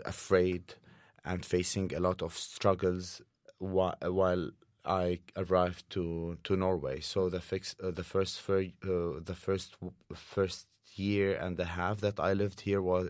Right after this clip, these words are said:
were so difficult because I had no papers. I had, uh, I cut all bridges with my family and my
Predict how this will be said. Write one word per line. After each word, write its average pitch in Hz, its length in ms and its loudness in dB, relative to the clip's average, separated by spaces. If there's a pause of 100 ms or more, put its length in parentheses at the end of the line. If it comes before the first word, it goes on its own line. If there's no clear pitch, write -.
were 90 240 2
so 92 380 0
difficult 110 520 -6
because 92 480 2 (840)
I 92 220 2
had 90 320 0 (100)
no 92 200 0
papers. 92 600 0
I 82 140 -2
had, 87 300 0 (140)
uh, 85 600 0
I 90 200 2
cut 92 320 0
all 92 140 2
bridges 87 400 -4
with 87 160 -8
my 85 140 0
family 113 420 0
and 87 220 0
my 87 400 0